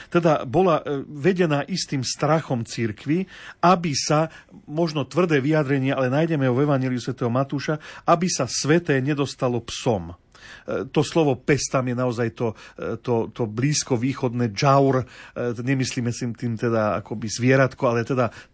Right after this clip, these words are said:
toho, kto nemá pravú vieru. Predsa však, e, spôsobila to, že na slávenie Eucharistie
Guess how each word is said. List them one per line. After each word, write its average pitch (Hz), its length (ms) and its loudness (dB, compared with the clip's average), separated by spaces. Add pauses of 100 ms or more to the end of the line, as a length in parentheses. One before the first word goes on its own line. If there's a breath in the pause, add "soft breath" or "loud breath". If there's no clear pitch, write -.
(280)
toho, 143 440 4
kto - 200 -8
nemá 131 320 2
pravú 117 320 0
vieru. 107 480 -6 (640 loud breath)
Predsa 196 320 4
však, 143 340 0
e, - 60 -14 (480)
spôsobila 190 880 0
to, 123 400 -6 (720 loud breath)
že 131 320 0
na 131 80 0
slávenie 214 560 2
Eucharistie 170 920 0